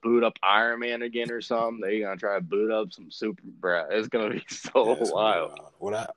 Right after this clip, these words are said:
Speaker 2: I feel like what Marvel's gonna do is, like, uh, what, what Earth are they on? Are they, are they doing, like, Earth One Marvel?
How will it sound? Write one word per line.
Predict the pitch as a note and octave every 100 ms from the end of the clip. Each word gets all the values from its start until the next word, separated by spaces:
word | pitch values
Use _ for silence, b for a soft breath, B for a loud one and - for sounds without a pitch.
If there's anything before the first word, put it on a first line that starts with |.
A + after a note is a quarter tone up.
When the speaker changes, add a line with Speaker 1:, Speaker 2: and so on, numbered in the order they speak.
| - -
Speaker 2:
I | -
feel | - C3+
like | G#2 F2
what | D2+ D2+
Marvel's | D#2+ E2 E2
gonna | E2 E2 E2
do | E3+ E2+ _ _ _ _ _ _ _ _ _ - - - - -
is, | F2
like, | D#2 D2+ -
uh, | - -
what, | D2+ - - _ _ _ _ _ _ _ _ _ _
what | - C#3 -
Earth | - - E2+
are |
they | D#2
on? | D2 C#2
Are | E2+ F#2
they, | A2+ - - - -
are |
they | G2 A#2+
doing, | G#2 F#2
like, | E2 - -
Earth | G2 G2 -
One | F2+ G#2 A2+ - _
Marvel? | G2 G#2+ A2 A#2+ A#2+